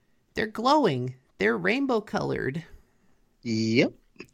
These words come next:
Speaker 1: Which allows Rainbow Bright to use her rainbow powers.
Speaker 2: Did you see the face Rainbow Bright gave her?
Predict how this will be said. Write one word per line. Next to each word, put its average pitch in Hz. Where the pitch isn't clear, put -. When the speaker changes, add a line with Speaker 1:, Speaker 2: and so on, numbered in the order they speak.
Speaker 1:
Which 170
allows 147
Rainbow 170
Bright 156
to 175
use 240
her 269
rainbow 247
powers. 120
Speaker 2:
Did 170
you 339
see 185
the 160
face 123
Rainbow 123
Bright 120
gave 113
her? 123